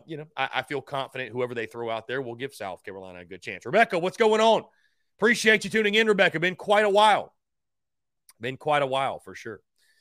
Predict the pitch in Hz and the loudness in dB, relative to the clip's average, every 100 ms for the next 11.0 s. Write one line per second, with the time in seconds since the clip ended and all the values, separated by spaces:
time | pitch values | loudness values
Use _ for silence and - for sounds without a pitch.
0 | _ _ _ _ _ - 160 170 156 180 | _ _ _ _ _ 2 6 6 4 0
1 | 165 160 175 156 185 180 160 165 170 170 | 4 2 2 0 0 0 2 4 4 2
2 | 156 - 180 160 160 139 160 170 - 175 | -10 -6 -6 -6 -10 0 2 2 0 -6
3 | 143 160 156 143 131 127 147 139 120 - | -4 -2 -2 -4 -12 -6 -2 -2 -4 -6
4 | 170 160 139 139 139 131 - _ _ _ | -2 -2 -4 -4 -6 -6 -16 _ _ _
5 | 95 101 101 110 107 107 101 _ _ _ | -4 -4 -4 -4 -2 -2 -4 _ _ _
6 | _ _ _ - 151 156 156 - 151 139 | _ _ _ -8 2 6 6 2 -6 -6
7 | 104 131 - 127 110 131 165 175 233 247 | -4 -6 -4 -6 -2 0 2 2 2 4
8 | 220 190 214 208 196 170 175 208 220 180 | 2 4 0 0 -2 -8 -2 -2 2 2
9 | 175 190 196 190 170 - - 240 269 - | 2 2 0 2 0 0 0 0 0 -4
10 | - 254 247 247 - 226 240 208 113 | 2 6 6 4 0 4 4 4 0